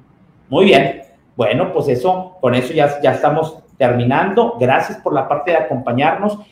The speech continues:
Este, y acuérdense, tiene que haber elementos disuasivos de seguridad patrimonial en el sistema de gestión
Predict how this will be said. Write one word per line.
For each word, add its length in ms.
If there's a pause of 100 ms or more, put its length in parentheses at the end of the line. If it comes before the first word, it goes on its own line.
(120)
Este, 440
y 60
acuérdense, 720 (140)
tiene 360
que 80
haber 160
elementos 340
disuasivos 320
de 60
seguridad 280
patrimonial 360
en 40
el 40
sistema 260
de 40
gestión 500